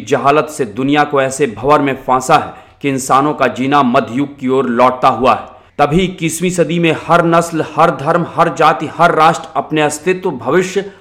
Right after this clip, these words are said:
और पहचान के ऐसे ऐसे वायरस लिए हुए हैं कि सभी नीम हकीम नुस्खे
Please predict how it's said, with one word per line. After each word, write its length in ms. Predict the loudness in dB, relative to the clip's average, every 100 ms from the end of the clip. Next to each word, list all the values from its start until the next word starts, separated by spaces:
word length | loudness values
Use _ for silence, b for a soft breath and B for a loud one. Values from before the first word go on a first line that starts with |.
| B
और 100 | 0
पहचान 540 | 2 0 2 2 2
के 100 | 2 -2 0
ऐसे 260 | -4 0 0
ऐसे 260 | 0 0
वायरस 420 | 2 4 4 0 0
लिए 220 | 0 2
हुए 180 | 2 0
हैं 240 | 0 -10 b b b
कि 80 | -4
सभी 320 | 0 2 2
नीम 320 | 4 2 2
हकीम 260 | -2 -2 -2
नुस्खे 480 | -2 -4 -2 -2